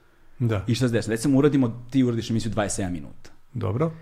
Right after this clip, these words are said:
Speaker 2: I onda mi uradimo sažetak te emisije, kao foršpan neki ili šta god, koja traje do minut.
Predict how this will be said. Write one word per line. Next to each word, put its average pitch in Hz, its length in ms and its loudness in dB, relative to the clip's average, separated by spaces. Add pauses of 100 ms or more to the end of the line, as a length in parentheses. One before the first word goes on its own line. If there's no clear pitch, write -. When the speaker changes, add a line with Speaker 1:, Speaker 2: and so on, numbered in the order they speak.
Speaker 2:
I 113 100 0
onda 156 140 4
mi 180 180 0
uradimo 151 480 2
sažetak 139 640 -2
te - 120 0
emisije, 92 600 -4
kao 120 140 -6
foršpan - 440 -6
neki 69 240 -14
ili 80 80 -10
šta - 160 -12
god, 110 200 -2 (500)
koja 117 180 0
traje 143 440 -2 (480)
do 135 240 6
minut. 92 340 0